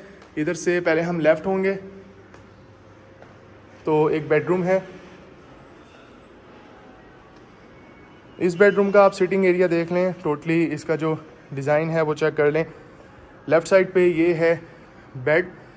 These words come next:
Back side पे बेड wall देख लें, Woodwork जिसमें brass का काम again use किया हुआ है और जो कि जो color आप देख रहे हैं इसके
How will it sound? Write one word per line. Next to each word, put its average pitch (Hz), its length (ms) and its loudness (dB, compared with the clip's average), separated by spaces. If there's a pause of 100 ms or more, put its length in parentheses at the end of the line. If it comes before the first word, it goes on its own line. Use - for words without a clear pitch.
(340)
Back 147 220 2
side 165 220 0
पे 170 80 -2
बेड 147 200 -2
wall 175 160 0
देख 160 200 0
लें, 170 160 0
Woodwork 151 420 -2
जिसमें 151 320 -6
brass 143 280 0
का 175 100 -4
काम 156 260 0
again 160 380 -4
use 160 180 -2
किया 156 160 2
हुआ 151 180 4
है 156 100 2 (540)
और 139 200 0
जो 151 180 0
कि 160 260 2 (680)
जो 160 200 2
color 170 260 4
आप 170 120 4
देख 156 220 -4
रहे 180 120 -2
हैं 170 80 -4
इसके 170 300 0